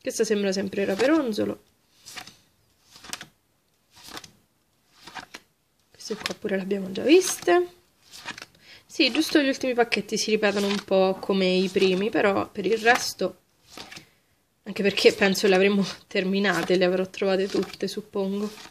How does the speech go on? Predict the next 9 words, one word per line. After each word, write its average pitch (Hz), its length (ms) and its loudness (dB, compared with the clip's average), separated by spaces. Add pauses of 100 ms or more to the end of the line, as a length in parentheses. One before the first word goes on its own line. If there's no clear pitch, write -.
(440)
Quindi 190 240 -4
per 185 120 2
forza - 440 -2
qualche 185 300 2
doppio 185 280 -2
ci 185 120 -4
sarà. 175 440 -2 (2250)
Eccolo 196 320 -18
qua. 359 400 6